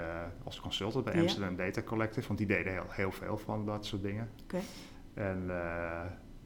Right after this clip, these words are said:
Speaker 1: ja, daar, daar hebben we ook wel een, eh,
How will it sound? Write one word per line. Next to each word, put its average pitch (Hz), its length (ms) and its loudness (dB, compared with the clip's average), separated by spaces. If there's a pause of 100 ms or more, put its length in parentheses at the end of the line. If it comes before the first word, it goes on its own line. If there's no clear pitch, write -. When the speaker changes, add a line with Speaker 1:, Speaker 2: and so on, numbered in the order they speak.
(400)
Speaker 1:
ja, 87 200 6
daar, 95 320 4
daar 104 240 8
hebben 101 180 2
we 101 60 4 (100)
ook 101 120 2
wel 95 240 4
een, 95 220 0
eh, 90 400 -2